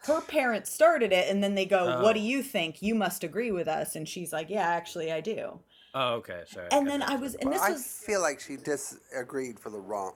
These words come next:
Speaker 3: for different reasons.
Speaker 1: I thought so too, but she never clarifies, and that was my problem. 'Cause if she'd gone, "Yeah,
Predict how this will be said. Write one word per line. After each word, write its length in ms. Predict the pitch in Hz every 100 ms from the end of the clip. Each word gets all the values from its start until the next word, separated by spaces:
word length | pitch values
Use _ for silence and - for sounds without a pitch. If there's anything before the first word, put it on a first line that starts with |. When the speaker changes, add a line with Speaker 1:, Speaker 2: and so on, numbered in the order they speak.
| 104
Speaker 3:
for 140 | 117
different 320 | 101 110 104 -
reasons. 320 | 85 82 - 277 -
Speaker 1:
I 220 | 254 277
thought 320 | 294 277 226 -
so 120 | 202
too, 200 | 196 339
but 120 | 208
she 140 | - 233
never 280 | 208 196 190
clarifies, 800 | 254 269 202 - - - - -
and 180 | 185 196
that 140 | 208
was 100 | 190
my 100 | 196
problem. 380 | 175 220 196 160
'Cause 160 | 190 180
if 100 | 185
she'd 220 | 240 208
gone, 320 | 190 170 156 - - -
"Yeah, 340 | - 254 233